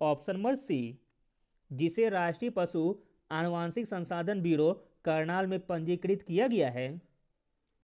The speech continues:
अगला प्रश्न है, बिहार की पहली राज्य स्तरीय आभासी डाक टिकट प्रदर्शनी का नाम क्या है?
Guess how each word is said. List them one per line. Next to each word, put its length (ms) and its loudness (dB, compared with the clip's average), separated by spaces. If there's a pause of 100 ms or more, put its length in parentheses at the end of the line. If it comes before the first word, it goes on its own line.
(3000)
अगला 300 6
प्रश्न 340 0
है, 380 0 (640)
बिहार 520 2
की 180 0
पहली 420 2
राज्य 380 2
स्तरीय 500 0 (300)
आभासी 520 0
डाक 260 2
टिकट 360 -2
प्रदर्शनी 500 0
का 260 0 (280)
नाम 340 -2
क्या 240 2
है? 220 -6